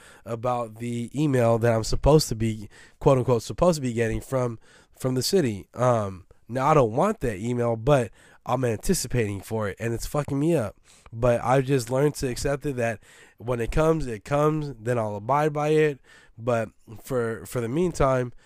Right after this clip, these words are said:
like, bruh, I'm not about to s-, stop my barbers from,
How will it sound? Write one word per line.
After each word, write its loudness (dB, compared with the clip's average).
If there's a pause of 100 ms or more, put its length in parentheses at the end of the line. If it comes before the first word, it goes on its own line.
(200)
like, -6
bruh, 0
I'm 0
not 2
about -4
to -8
s-, -8
stop 0
my -4
barbers -6
from, -10